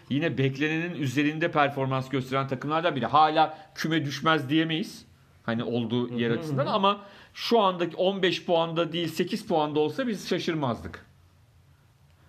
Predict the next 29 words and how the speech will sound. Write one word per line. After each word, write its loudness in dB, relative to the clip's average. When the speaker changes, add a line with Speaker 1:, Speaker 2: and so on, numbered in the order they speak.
Speaker 1:
Yani 0
Graham 2
Potter 0
yönetiminde 0
şu 0
anda 0
beklenenin 0
çok -2
üzerinde 0
bir -2
noktadalar -4
puan 0
açısından. -6
Öyle -2
söyleyelim. -6
Speaker 2:
Kesinlikle. 0
Speaker 1:
Tehlike 0
devam 2
etmekle -2
birlikte -4
Speaker 2:
Hı. -6
Speaker 1:
küme -4
düşme -6
tehlikesi. -4
Çünkü -4
geçen 0
sezon -4
hatırla, -2
e, 0